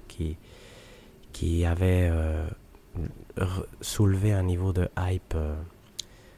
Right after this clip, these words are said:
assez surprenant, on puisse se retrouver avec le cas qu'on avait eu avec Red Dead Redemption deux, où God of War avait finalement gagné le jeu de l'année. God of War Ragnarok est quand même un grand gagnant de,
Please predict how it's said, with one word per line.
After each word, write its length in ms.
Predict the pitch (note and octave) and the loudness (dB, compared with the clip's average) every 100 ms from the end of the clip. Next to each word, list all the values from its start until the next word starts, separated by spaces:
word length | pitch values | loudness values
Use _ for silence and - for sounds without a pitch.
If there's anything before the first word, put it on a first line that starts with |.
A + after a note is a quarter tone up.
| - - | -6 -2
assez 300 | F2+ - F#2+ | -2 0 0
surprenant, 680 | - - - F2 F2+ G#2 A2 B2 - - | 0 -2 -4 -2 0 0 -4 -12 -20 -8
on 400 | F2+ E2+ E2 E2 D#2+ | -4 -2 -2 -4 -2
puisse 200 | - F#2 | 0 0
se 100 | - | -2
retrouver 400 | F2 E2+ - E2+ F2+ | -4 -4 -4 -2 0
avec 280 | E2+ - | -2 -4
le 60 | E2 | -6
cas 160 | - F#2 | -4 -6
qu'on 160 | F2 | -4
avait 240 | E2 D#2+ E2 | -6 -4 -4
eu 100 | E2 | -4
avec 280 | D#2 D#2+ E2+ | -6 -8 -6
Red 220 | E2+ E2+ | -4 -2
Dead 140 | E2+ | -2
Redemption 380 | F2 E2 E2 - | -2 -4 -6 -10
deux, 280 | D#2+ E2+ E2+ | -6 -4 -4
où 100 | D#2 | -4
God 160 | D#2+ D2+ | -6 -6
of 120 | D#2 | -6
War 140 | E2 | -6
avait 200 | D#2 D#2 - - - | -6 -10 -12 -16 -6
finalement 340 | G2+ E2 E2 | -2 -2 -4
gagné 240 | E2 E2 | -4 -4
le 80 | E2 | -4
jeu 120 | E2 E2 | -4 -4
de 40 | |
l'année. 260 | E2 F2+ G#2+ - - - - - | -4 -4 -6 -10 -20 -20 -18 0
God 160 | G2+ G2+ | 4 6
of 140 | F#2 | 6
War 160 | F#2+ F#2 | 4 4
Ragnarok 600 | F#2+ - F#2 F2+ F#2 - | 0 0 -2 -2 -4 -4
est 80 | F#2 | -8
quand 140 | - | -4
même 160 | F2+ F#2 | -2 0
un 120 | E2+ | -2
grand 220 | E2 F2+ | -2 -2
gagnant 380 | F2 E2 E2 E2+ | 0 -2 -2 -4
de, 120 | D#2+ | -4